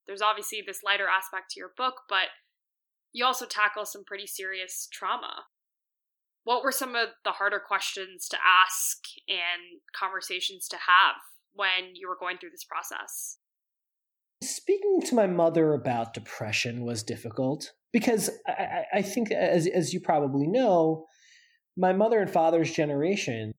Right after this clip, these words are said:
Speaker 2: they didn't understand therapy. They didn't understand mental health issues. They didn't understand, you know, kind of private personal development in a way. They didn't have the language for that.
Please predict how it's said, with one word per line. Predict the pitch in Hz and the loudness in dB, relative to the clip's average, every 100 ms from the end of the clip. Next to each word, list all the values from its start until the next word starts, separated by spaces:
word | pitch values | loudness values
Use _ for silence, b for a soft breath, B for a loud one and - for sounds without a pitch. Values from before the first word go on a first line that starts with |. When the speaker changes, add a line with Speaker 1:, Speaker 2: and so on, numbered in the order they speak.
| _ _ - | _ _ -10
Speaker 2:
they | 143 226 | 0 2
didn't | 302 185 | 2 2
understand | 131 123 107 131 127 120 107 | 0 -2 -4 -2 -2 -4 -4
therapy. | 107 117 107 120 120 | -4 -4 -2 0 2
They | |
didn't | 135 147 | 4 4
understand | 131 - 123 117 | 2 0 -2 0
mental | 123 127 | -2 -2
health | 107 113 107 | 0 0 2
issues. | 123 - 127 127 | 0 2 2 4
They | 131 | 4
didn't | 143 | 4
understand, | 127 123 - - 113 113 113 113 113 _ _ _ | 4 2 0 0 -4 -4 -4 -6 -10 _ _ _
you | 110 | -2
know, | 101 98 - _ _ _ _ _ _ _ | -2 -4 -10 _ _ _ _ _ _ _
kind | - 117 | -4 -4
of | 107 - | -6 -10
private | - 127 123 120 117 - - - _ | 0 2 2 2 2 0 -4 -8 _
personal | - 170 - 151 | -2 0 2 2
development | 143 117 120 123 143 143 156 - | 2 2 4 2 2 0 -2 -4
in | 151 | 0
a | 143 | 4
way. | 139 135 139 156 160 _ _ _ _ _ _ - | 4 4 4 2 -2 _ _ _ _ _ _ 2
They | |
didn't | 226 277 | 4 4
have | 262 | 4
the | 196 | 2
language | 165 208 220 147 - | 4 4 4 2 0
for | 117 | -8
that. | 76 - | -12 -16